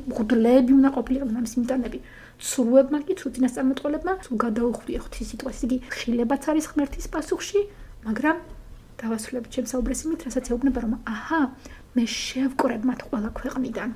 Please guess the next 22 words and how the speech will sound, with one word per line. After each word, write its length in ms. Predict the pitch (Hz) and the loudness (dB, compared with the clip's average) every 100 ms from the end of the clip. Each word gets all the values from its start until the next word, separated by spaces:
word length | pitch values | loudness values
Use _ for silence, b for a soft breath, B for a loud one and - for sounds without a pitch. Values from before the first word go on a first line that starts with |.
| - | 2
ერთ 280 | 262 269 262 | 4 4 2
გულს 280 | 214 277 - | 4 2 2
და 100 | - 302 - | -4 -4 0
ერთ 220 | 269 269 214 | 2 2 0
გზას 360 | 240 233 233 - | 0 0 0 0
მივცემო“. 440 | 240 233 247 247 254 B B B | 0 0 -2 -2 -2 B B B
ეს 120 | - - | -8 -4
ასოები 280 | 240 262 240 | -2 0 0
წითლად 300 | 254 254 247 | -2 -2 2
უნდა 140 | 233 240 | 2 2
ქონდეს 260 | 254 240 | 0 -2
გაფერადებული 580 | - 240 269 233 254 240 | -2 -4 0 0 2 2
და 80 | 233 262 | 0 -2
გახაზული, 420 | 247 302 285 254 | -4 -2 2 4
რომ 140 | 233 220 B B B - | 2 -2 B B B -14
ჩვენც 280 | - 240 233 | -10 -6 -6
გვეხება, 400 | - 247 269 269 | -4 -6 -6 -8
ხალხო, 400 | 277 285 220 - 269 - | -8 -10 -10 -10 -6 6
იმიტომ 240 | 262 254 | 8 8
რომ 120 | 233 254 B | 2 0 B
ყველა 400 | - - 262 262 277 | -10 -4 2 2 2
ქვეყნებიდან 600 | - - 269 285 240 | 0 2 2 4 0